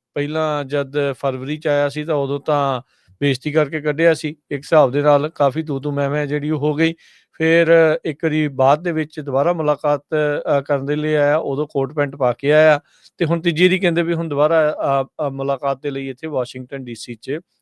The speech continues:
ਆਊਗਾ। ਇਸ ਪੂਰੇ, ਅ, ਗੱਲਬਾਤ ਦੇ ਦਰਮਿਆਨ ਬੈਕਗ੍ਰਾਉਂਡ ਦੇ ਵਿੱਚ ਟੋਮਾਹੌਕ ਮਿਜ਼ਾਈਲਜ਼ ਆ, ਉਹਨਾਂ ਦੀ ਚਰਚਾ ਜਿਹੜੀ ਆ ਉਹ ਕਾਫੀ ਜ਼ਿਆਦਾ, ਅ, ਜਿਹੜੀ ਉਹ ਚੱਲ ਰਹੀ ਹੈਗੀ ਆ। ਸੋ ਟੋਮਾਹੌਕ ਮਿਜ਼ਾਈਲਜ਼, ਅ, ਗੇਮ ਚੇਂਜਰ ਕਹਿੰਦੇ ਆ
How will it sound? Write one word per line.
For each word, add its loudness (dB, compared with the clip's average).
ਆਊਗਾ। 0
ਇਸ 2
ਪੂਰੇ, 2
ਅ, 2
ਗੱਲਬਾਤ 0
ਦੇ -6
ਦਰਮਿਆਨ -8
ਬੈਕਗ੍ਰਾਉਂਡ -4
ਦੇ -6
ਵਿੱਚ -8
ਟੋਮਾਹੌਕ -2
ਮਿਜ਼ਾਈਲਜ਼ -2
ਆ, 0
ਉਹਨਾਂ 6
ਦੀ -2
ਚਰਚਾ 2
ਜਿਹੜੀ -4
ਆ 0
ਉਹ -4
ਕਾਫੀ 0
ਜ਼ਿਆਦਾ, -2
ਅ, 4
ਜਿਹੜੀ -4
ਉਹ -8
ਚੱਲ -2
ਰਹੀ -2
ਹੈਗੀ -10
ਆ। -6
ਸੋ -8
ਟੋਮਾਹੌਕ -2
ਮਿਜ਼ਾਈਲਜ਼, -4
ਅ, -4
ਗੇਮ -4
ਚੇਂਜਰ -8
ਕਹਿੰਦੇ -4
ਆ -4